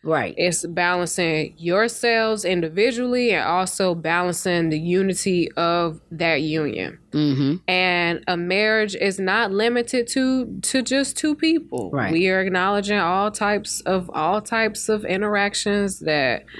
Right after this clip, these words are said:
Speaker 2: the world is projecting onto us niggas currently. Exhausted. Anyway. I do. I be exhausted with all these titles.
Speaker 1: It is, it, it's too much.
Speaker 2: My
Speaker 1: It's not even
Speaker 2: hand.
Speaker 1: worth it half of the time,
Speaker 2: It's
Speaker 1: 'cause
Speaker 2: not.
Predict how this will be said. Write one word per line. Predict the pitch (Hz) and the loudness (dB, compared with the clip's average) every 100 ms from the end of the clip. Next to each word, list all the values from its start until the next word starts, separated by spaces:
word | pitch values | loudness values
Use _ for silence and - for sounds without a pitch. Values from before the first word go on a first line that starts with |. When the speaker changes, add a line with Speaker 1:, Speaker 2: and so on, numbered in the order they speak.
| - - - _ | -16 -18 -20 _
Speaker 2:
the | 156 | -2
world | 151 165 170 170 | 0 0 0 0
is | 156 | -2
projecting | - 165 151 156 165 180 | -2 -6 0 0 0 -2
onto | 175 175 - | 0 -2 -2
us | 160 170 - | 0 0 0
niggas | 170 170 160 165 - | 0 0 0 -2 -2
currently. | 151 - - 69 85 175 170 _ | -4 -4 -6 -8 -8 -8 -12 _
Exhausted. | 156 160 143 - 156 - 80 85 - - _ | -8 -4 -4 -4 -6 -6 -8 -10 -14 -20 _
Anyway. | 180 151 143 - - - 170 - - - - - - - - _ | -2 -2 -2 -4 -6 -6 -8 -12 -20 -14 -14 -12 -16 -16 -20 _
I | 294 | -2
do. | 294 | 0
I | 269 370 | 0 2
be | 269 | 2
exhausted | 160 160 190 196 180 | 0 0 0 0 0
with | 165 | 0
all | 156 143 | 0 -2
these | 147 - | -4 -4
titles. | 165 151 139 135 - | -4 -2 -4 -8 0
Speaker 1:
It | 214 | 2
is, | 392 403 | 2 0
it, | 302 202 226 196 | 0 2 2 2
it's | 247 - | -2 0
too | 247 | 0
much. | 262 - - - - - | 0 -2 -6 -16 -18 -10
Speaker 2:
My | 226 | -6
Speaker 1:
It's | 247 | 0
not | 233 | 2
even | 226 185 | 2 0
Speaker 2:
hand. | 156 | 2
Speaker 1:
worth | 196 294 | 2 2
it | 139 | 0
half | 156 143 - | 2 0 -2
of | |
the | 151 | -2
time, | 160 135 123 | 0 0 2
Speaker 2:
It's | 359 - | 2 2
Speaker 1:
'cause | |
Speaker 2:
not. | 330 370 392 392 185 | 2 2 2 2 0